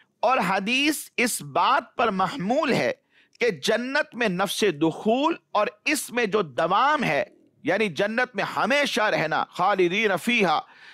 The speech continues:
ये अल्लाह तबारक व तआला के फजल और उसकी रहमत के बगैर नहीं होगा। अलबत्ता जो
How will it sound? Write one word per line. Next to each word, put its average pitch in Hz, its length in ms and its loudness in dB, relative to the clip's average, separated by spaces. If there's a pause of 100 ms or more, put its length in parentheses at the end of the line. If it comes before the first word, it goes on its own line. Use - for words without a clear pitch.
(100)
ये 208 100 0
अल्लाह 240 400 0
तबारक 175 460 0
व 156 120 0
तआला 175 480 2
के 170 180 -2
फजल 208 580 0
और 180 240 0
उसकी 170 300 0
रहमत 196 560 -2
के 160 120 0
बगैर 139 480 0 (340)
नहीं 208 400 0
होगा। 127 380 -4 (380)
अलबत्ता 160 680 0 (340)
जो 170 460 0